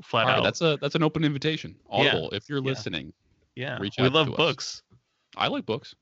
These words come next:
Speaker 1: I like books too.
Speaker 2: Especially
Speaker 1: Some
Speaker 2: when, um, when it's online.
Speaker 1: Yeah. I, you know, I, I, I,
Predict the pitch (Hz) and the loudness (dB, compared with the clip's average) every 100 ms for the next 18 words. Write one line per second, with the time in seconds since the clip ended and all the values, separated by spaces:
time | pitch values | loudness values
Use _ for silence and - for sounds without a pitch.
0 | _ 120 117 131 139 139 - 139 151 202 | _ -2 0 -2 -4 -8 -8 -8 -8 -10
1 | - _ _ _ _ _ _ _ - 104 | -18 _ _ _ _ _ _ _ -8 -6
2 | 120 120 110 110 113 113 120 123 - - | 0 0 0 -4 -4 -6 -8 -14 -18 -18
3 | 147 120 123 139 160 190 - _ _ - | -12 -8 -4 -4 -4 -6 -12 _ _ -4
4 | 110 151 117 185 _ - 117 127 117 _ | -2 0 -4 -10 _ -2 0 0 -2 _
5 | 131 123 139 123 - 127 - - | 0 2 4 2 2 -2 -2 -4